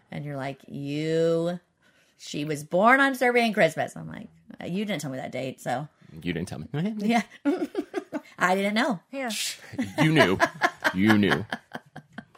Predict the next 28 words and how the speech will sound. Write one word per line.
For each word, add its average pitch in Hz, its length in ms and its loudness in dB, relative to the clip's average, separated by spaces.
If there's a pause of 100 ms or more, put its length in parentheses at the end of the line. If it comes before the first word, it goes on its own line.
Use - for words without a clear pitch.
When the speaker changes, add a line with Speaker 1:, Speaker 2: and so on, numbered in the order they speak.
(540)
Speaker 3:
I - 80 -8
remember 226 240 -2
taking 220 240 2
Speaker 1:
Uh, 208 60 2
Speaker 3:
all 202 40 2
your 202 160 -6
kids 202 540 -8
Speaker 1:
yeah. 196 320 -2
Speaker 3:
to 190 140 -12
the 190 320 -8 (840)
festivities 202 680 -8
that, 185 80 -4
Speaker 1:
Yes. 175 500 -6 (120)
Speaker 3:
that 208 240 -10
day. 202 280 -10 (800)
They're 202 200 -14
all 185 160 -12
like, 185 340 -14
"Um, 214 340 -8
can 214 120 -14
we 214 80 -10
go 214 140 -10
see 214 180 -12
our 208 80 -8
mom 202 200 -10
now?" 208 140 -8 (440)
Speaker 1:
Uh-huh. 226 380 0 (920)
<laughs> 269 300 0